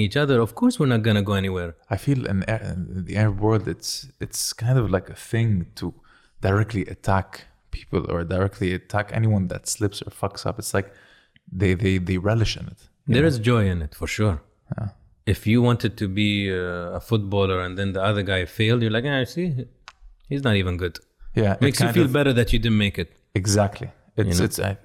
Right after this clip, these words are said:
Speaker 2: it's an, it's a German word. It's called Schadenfreude. It's, it means the pleasure that you get from seeing someone else fail. That's why when you have celebrity tabloids and someone, I don't know, just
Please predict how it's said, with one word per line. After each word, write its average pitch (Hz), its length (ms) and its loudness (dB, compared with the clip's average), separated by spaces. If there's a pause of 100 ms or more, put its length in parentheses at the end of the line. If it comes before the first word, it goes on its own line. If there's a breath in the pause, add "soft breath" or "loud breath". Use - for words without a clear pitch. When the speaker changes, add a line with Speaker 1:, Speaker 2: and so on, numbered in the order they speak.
Speaker 2:
it's - 240 -12
an, 101 220 -4
it's - 180 -10
a - 80 -2
German 113 220 4
word. 104 140 4
It's - 120 -14
called 101 120 2
Schadenfreude. 92 720 0 (100)
It's, - 500 -8
it - 220 -4
means 101 300 2 (500 loud breath)
the 95 60 2
pleasure 104 320 0
that 90 220 -2
you 101 60 -6 (120)
get 101 120 -2 (460)
from 95 140 0
seeing 107 280 2
someone 95 260 -2
else 95 120 -2 (140)
fail. 85 180 0
That's 98 320 0
why 98 200 2
when 90 140 -2
you 90 40 -6
have 92 220 -2 (340 soft breath)
celebrity 95 600 0
tabloids 92 760 0
and 87 200 -8 (140)
someone, 92 300 0 (180)
I 101 40 -4
don't 87 120 -8
know, 87 180 -6 (300 loud breath)
just - 180 0